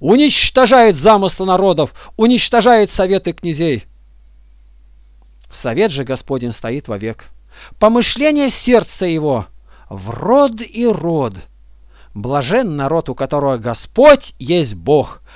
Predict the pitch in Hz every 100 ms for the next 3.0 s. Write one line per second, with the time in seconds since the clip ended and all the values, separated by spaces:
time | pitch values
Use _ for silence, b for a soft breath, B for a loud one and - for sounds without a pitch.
0 | b - 127 240 285 226 131 95 b b
1 | - 160 208 185 180 170 143 117 160 160
2 | 139 143 - 131 131 120 110 104 117 110